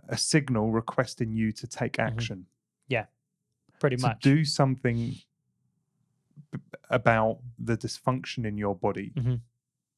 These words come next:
Speaker 1: However, it can be cryptic.
Speaker 2: Well, if you
Speaker 1: It,
Speaker 2: think
Speaker 1: that the pain isn't always very descriptive. Like, "This pain means do this."
Speaker 2: Yeah.
Speaker 1: Or it, or even the pain is relevant to the area you're feeling it. It might not be, right?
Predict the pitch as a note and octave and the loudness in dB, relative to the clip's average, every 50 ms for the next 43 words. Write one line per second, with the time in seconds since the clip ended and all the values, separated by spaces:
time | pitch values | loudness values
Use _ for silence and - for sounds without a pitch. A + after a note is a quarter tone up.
0 | _ _ _ _ _ _ _ _ _ _ _ _ _ _ _ _ _ _ _ _ | _ _ _ _ _ _ _ _ _ _ _ _ _ _ _ _ _ _ _ _
1 | _ - - - - C#3+ C3 B2+ B2+ A2 A2 G#2 A2+ - - A#2+ - - B2 A2+ | _ -18 -12 -2 2 4 6 6 6 6 4 2 0 0 -2 -6 -4 -2 -2 -2
2 | A2+ - - - - A2+ - - - G#2 - - _ - - _ - F3 - - | -2 -4 -2 -2 -2 -2 -2 -6 -8 -8 -8 -8 _ -20 -12 _ -2 -2 2 2
3 | G#3 G#3+ G3 - - G#3+ G3 D3 C#3 B2+ - - - - C#3+ C3+ C3 B2+ A#2+ A#2+ | 2 4 6 6 6 6 6 4 4 2 2 -4 0 2 4 4 4 4 2 2
4 | A#2+ A#2 A#2 - _ _ _ _ C3 B2 A2+ C3 B2+ B2+ - - C3+ C3 A#2+ A#2 | 0 -2 -6 -10 _ _ _ _ 0 2 4 2 0 0 0 0 0 2 2 2
5 | A#2 A2 G2 A2+ A#2 A2+ A2+ G#2+ - A#2+ - - - G#3 G3+ G3+ - - A2 G2 | 2 2 2 2 2 2 2 0 -2 -4 -4 2 2 2 2 2 -2 -6 -6 -6
6 | F2+ - _ _ _ _ _ _ _ _ A2+ G#2 G#2+ A2 - _ _ _ _ _ | -6 -12 _ _ _ _ _ _ _ _ 4 4 4 2 -2 _ _ _ _ _
7 | - F#3+ F#3 B2+ A#2+ B2 A#2+ A2+ A2+ A2 A2+ A#2+ C3+ C#3+ C#3 A2 G2+ - C#3 D3+ | 4 4 4 2 0 2 2 2 4 4 4 4 4 4 2 0 2 4 4 4
8 | D#3 C3+ C#3 G#2+ F#2 - - - - - - A#2+ - - _ D3 C#3 A#2+ - - | 6 6 4 4 2 -2 -8 -12 -12 -12 -12 -12 -14 -8 _ 4 4 6 8 8
9 | F#3 E3+ C#3+ C3 B2+ B2+ C3+ - - - C#3 C3 - - - - _ _ B2+ C#3 | 8 10 10 8 6 6 2 0 -2 -2 -2 -2 -2 -6 -16 -20 _ _ 4 4
10 | C#3+ C#3 C3 B2+ C3 A2+ A#2+ B2 A#2+ A#2+ B2 B2 - - _ _ _ - B2+ - | 6 6 6 4 4 4 2 2 2 2 0 -2 -4 -8 _ _ _ -6 -6 -2
11 | - C#3+ C#3 C3+ B2+ A#2+ A2+ G#2 G#2 A2+ B2 B2 B2 A2 A2 B2 B2 B2+ - - | 0 0 2 2 2 0 0 -2 2 2 4 4 4 2 0 -2 -2 -2 -6 -12
12 | - - A#2 - - A#2+ B2 A#2+ A#2 A2+ A2+ - - - D#3 D3 A#2+ G2+ G2 G2+ | -8 -6 -4 0 2 2 2 2 2 0 -2 -2 0 0 0 0 0 -2 -6 -6
13 | - - A#2+ A#2 A2 A2 A2+ A2 - - G2+ G2 G2 F#2+ G2+ G#2+ A#2 C3 | -6 -4 -2 0 0 0 0 -2 -4 -4 -10 -10 -8 -6 -2 -2 -2 -2